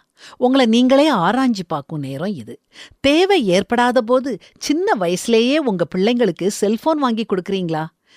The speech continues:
நீங்க தப்பு பண்றீங்க. சின்ன வயசுல இருந்தே பிள்ளைங்க கேக்கும் தின்பண்டங்களையும் உணவையும் அவங்க விருப்பப்படி எப்பவும் வாங்கி கொடுக்குறீங்களா? நீங்க தப்பு பண்றீங்க. பிள்ளைங்களுக்கு உரிய வயசு வர்றதுக்கு முன்னாடியே அவங்கள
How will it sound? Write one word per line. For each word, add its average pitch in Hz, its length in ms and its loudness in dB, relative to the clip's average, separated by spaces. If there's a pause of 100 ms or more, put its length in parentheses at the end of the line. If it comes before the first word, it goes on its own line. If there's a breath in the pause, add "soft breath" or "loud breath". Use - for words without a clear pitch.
(100)
நீங்க 139 260 -4
தப்பு 190 280 -4 (100)
பண்றீங்க. 123 360 -10 (520 loud breath)
சின்ன 381 340 0
வயசுல 277 300 2
இருந்தே 262 300 4 (120)
பிள்ளைங்க 269 300 2 (120)
கேக்கும் 214 380 0
தின்பண்டங்களையும் 190 960 0
உணவையும் 214 500 0
அவங்க 185 320 0
விருப்பப்படி 202 680 -2
எப்பவும் 269 500 -2
வாங்கி 208 300 -2 (100)
கொடுக்குறீங்களா? 196 520 -4 (480 soft breath)
நீங்க 160 260 -2
தப்பு 165 300 -4 (100)
பண்றீங்க. 123 320 -10 (580 loud breath)
பிள்ளைங்களுக்கு 320 440 2
உரிய 294 400 2
வயசு 226 400 0
வர்றதுக்கு 214 440 -2
முன்னாடியே 180 720 -4 (240 loud breath)
அவங்கள 214 320 4